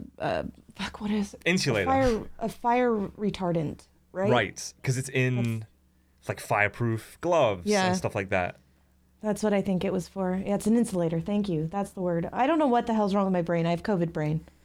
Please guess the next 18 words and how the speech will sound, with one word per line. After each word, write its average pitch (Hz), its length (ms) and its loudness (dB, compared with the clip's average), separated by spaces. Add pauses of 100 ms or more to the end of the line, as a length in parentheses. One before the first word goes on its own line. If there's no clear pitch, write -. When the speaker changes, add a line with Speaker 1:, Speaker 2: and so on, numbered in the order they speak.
(460)
Speaker 2:
covid 92 280 -6
brain. 90 260 -8 (1200)
Great 139 180 2
insulator 139 380 0
and 98 120 -4
cheap. - 420 -8 (720)
'Cause, 139 440 0
uh, 131 360 0 (380)
nowadays 147 580 4
we 127 80 -2
use 123 240 2
fiberglass 110 600 2
insulation, 90 600 -4
which 104 200 0
is, 110 120 0
I, 113 300 0
I 104 100 2
guess 104 520 -2